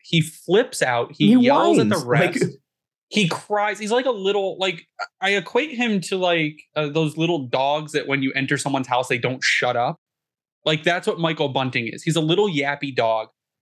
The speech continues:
Speaker 1: And three ga-, I think three games is funny because the way people will look at it is they'll say, "Well,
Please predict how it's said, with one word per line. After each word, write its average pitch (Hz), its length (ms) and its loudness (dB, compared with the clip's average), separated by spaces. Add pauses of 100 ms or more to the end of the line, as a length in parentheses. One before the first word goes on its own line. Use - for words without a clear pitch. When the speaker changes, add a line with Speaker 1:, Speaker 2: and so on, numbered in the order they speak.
(160)
Speaker 1:
And 165 460 0 (120)
three 240 300 2
ga-, 214 160 -4
I 202 100 -2
think 277 220 -4
three 226 140 -4
games 170 260 2
is 147 160 -4
funny 123 360 -2
because 143 300 -2
the 165 80 0
way 185 140 2
people 233 260 -4
will 143 160 0
look 123 160 -2
at 123 120 -2
it 123 100 -4
is 127 80 -6
they'll 127 140 0
say, 131 180 -2
"Well, 156 480 -4